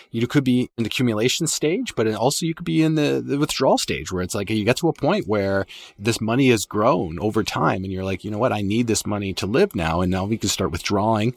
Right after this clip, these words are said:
again against the value of that cash value policy loan, taking it out. And then the death benefit, right? The other benefit there,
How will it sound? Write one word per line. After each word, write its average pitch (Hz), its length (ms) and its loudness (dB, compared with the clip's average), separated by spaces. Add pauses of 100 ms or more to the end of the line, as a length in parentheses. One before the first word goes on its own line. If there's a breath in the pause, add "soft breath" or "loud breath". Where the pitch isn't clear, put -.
(100)
again 92 300 2 (160)
against 107 380 -2
the 131 60 -4
value 117 420 2
of 87 80 0
that 82 240 -2 (260 loud breath)
cash 85 300 0
value 82 300 -2
policy 92 480 0
loan, 87 220 -2
taking 95 340 -2
it 87 100 -2
out. 175 180 2 (380 loud breath)
And 117 180 2
then 127 400 2
the 101 140 0
death 120 400 2
benefit, 92 440 -2
right? 98 260 -4
The 85 160 0
other 113 180 4
benefit 107 480 0
there, 113 260 0